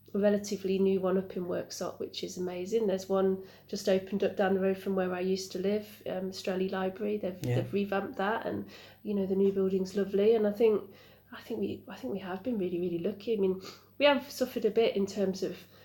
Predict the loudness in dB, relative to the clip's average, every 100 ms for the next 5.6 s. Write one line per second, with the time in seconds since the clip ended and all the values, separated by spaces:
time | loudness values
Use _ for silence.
0 | -20 _ -2 -2 2 2 4 0 0 0
1 | -4 -4 -4 -4 -8 0 6 8 8 6
2 | 2 2 4 4 6 4 4 0 -4 2
3 | 4 6 4 2 2 4 2 2 0 2
4 | 2 2 2 2 2 2 2 0 2 0
5 | -2 0 0 2 -2 -4